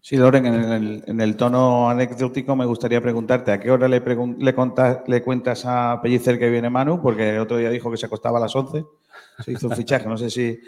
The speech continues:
si lo despertaste o no, y la otra es si invitaste a pizzas el,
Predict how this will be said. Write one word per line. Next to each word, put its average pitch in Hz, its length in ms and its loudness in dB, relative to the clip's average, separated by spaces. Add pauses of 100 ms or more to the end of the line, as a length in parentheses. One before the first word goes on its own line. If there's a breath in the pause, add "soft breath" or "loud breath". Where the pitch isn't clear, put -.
(220 loud breath)
si 120 360 2
lo 117 140 6
despertaste 120 540 2
o 131 60 6
no, 190 360 2
y 127 80 -2
la 117 140 4
otra 139 200 4
es 135 40 -2
si 135 60 0
invitaste 123 420 0
a 120 100 2
pizzas 107 440 -2
el, 110 600 -4